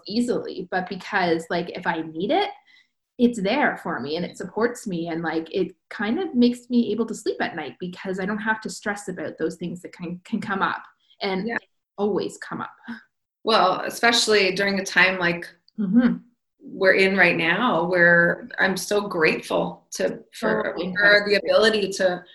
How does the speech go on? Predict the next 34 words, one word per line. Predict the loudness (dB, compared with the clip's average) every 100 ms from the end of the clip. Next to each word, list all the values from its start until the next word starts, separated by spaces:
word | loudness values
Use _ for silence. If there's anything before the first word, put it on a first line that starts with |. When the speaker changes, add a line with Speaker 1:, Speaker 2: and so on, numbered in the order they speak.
| -20 _ -8
Speaker 2:
work | 4 4 4
a |
business | 2 0 2 0 0
virtually | -6 0 0 2 2 2 2
and, | 2 0
and | 0 0
get | 0
a | -2
paycheck. | -6 -6 -2 -4 -4 -8 _ _ _ -8
Speaker 1:
Yeah. | -6 -2
Speaker 2:
I |
mean, | 0
it's | 0 -4
scary | -4 2 2 2
times | 2 2 2
right | 0 0
now. | -4 -4 -8 -10 -8
Um, | -2 -2 -2 -6 -10 _ 0
so |
many | 2 2
people | 0 -6 -2
out | 0 2
of |
work. | 0 -2 -6 _ _ _ _ _
Speaker 1:
So | -8 -4
lucky. | -2 -4 -8 -18 -20 _ _ _ -4
Speaker 2:
Yeah. | -2 -2 -4 -8 -6
Speaker 1:
And | -6 -6
so | -2 -2 4
amongst | 4 4 0 -6 -4
all | -2 0 0
of | 2
this | 2 0
craziness | -2 0 0 0 -2 -2 -4 -4